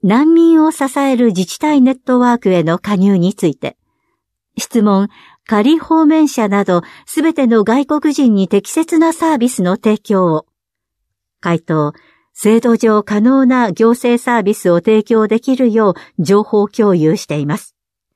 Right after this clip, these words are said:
質問、練馬区もネットワークに加入を。回答、考えはありません。引き続き外国籍住民が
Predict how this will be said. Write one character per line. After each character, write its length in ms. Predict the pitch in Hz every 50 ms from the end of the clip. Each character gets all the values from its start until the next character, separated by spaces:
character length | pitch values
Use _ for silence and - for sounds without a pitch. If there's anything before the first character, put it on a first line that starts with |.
| _ _ _ _ _ _ _ _
質 240 | - - - - 247
問、 260 | 220 220 214 208 208 - - - - _ _ _ -
練 260 | 214 226 240 285 339
馬 160 | 339 359 349
区 120 | - 285
も 180 | 233 226 208 180
ネ 120 | 165 190
ッ 80 | 226 -
ト 200 | _ - 302 294
ワ 120 | 320 320
ー 40 | 311
ク 120 | - - 196
に 140 | 175 180
加 160 | - - 202 208
入 280 | 185 208 208 202 196
を。 180 | 190 185 - _ _ _ _ _ _ _ _ _ _ _ _ _ _ -
回 180 | - 190 180 165
答、 280 | - - 165 160 156 - - _ _ _ _ _ _ -
考 260 | 220 240 240 240 240
え 160 | 240 233 220 190
は 260 | 170 160 - - -
あ 40 | 165
り 140 | 175 170
ま 100 | 165 175
せ 220 | - - 190 175 156
ん。 40 | - _ _ _ _ _ _
引 200 | - - - 294
き 0 |
続 280 | 262 294 269 247 269 254
き 260 | - 254 247 233 - -
外 260 | 165 - 214 262 277
国 180 | - 294 285 -
籍 320 | - - 285 262 285 262
住 220 | 254 285 277 269 233
民 220 | 208 202 185 170
が 200 | 160 170 175